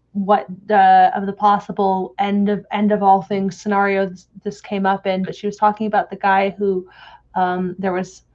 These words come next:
there was one scientist, okay, who was like, "Maybe at some point we, you know, humanity will innovate enough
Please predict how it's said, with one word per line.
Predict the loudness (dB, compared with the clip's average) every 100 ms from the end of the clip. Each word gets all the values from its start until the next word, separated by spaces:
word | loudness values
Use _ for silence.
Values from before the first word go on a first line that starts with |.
| _ _ _ _ -2
there | -2
was | 0 2
one | 4 4
scientist, | 4 2 2 -4 -2 -2 -2 -12 -10
okay, | -8 -2 0 2 0
who | 0 4
was | 4 4
like, | 6 6 4 -4 -18 -20 _ -4
"Maybe | -2 0 0 0
at | -2 0
some | 2 4
point | 4 2 2 -2 -12 _
we, | -4 -2 -4
you | -2 0
know, | 0 -4 -8 -18 -16 -12 -14 -14 -4
humanity | 2 4 4 2 0 -2 -4 -12 -4
will | 2 4 4 0 -8 2
innovate | 4 4 4 2
enough | 2 4 2 0 -8